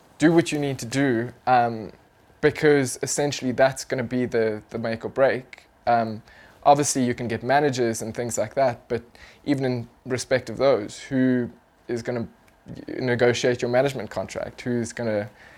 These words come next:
you know, negotiate the contracts when you get into to record deals or publishing agreements? So, um,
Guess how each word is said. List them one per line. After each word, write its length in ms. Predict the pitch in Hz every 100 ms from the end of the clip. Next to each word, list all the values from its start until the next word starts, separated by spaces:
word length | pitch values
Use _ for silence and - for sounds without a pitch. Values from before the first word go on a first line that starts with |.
| - -
you 80 | 131
know, 280 | 123 110 120 - _ -
negotiate 640 | 139 131 123 123 - 123
the 60 | 117
contracts 480 | - 127 - 117 -
when 100 | 123
you 60 |
get 120 | 120 123
into 400 | 117 123 123 117 _
to 100 | 127
record 320 | 131 131 135
deals 280 | 127 95 -
or 40 |
publishing 440 | 113 131 123 - 107
agreements? 560 | 104 104 95 104 - - _
So, 400 | - - 127 123
um, 300 | 123 120 123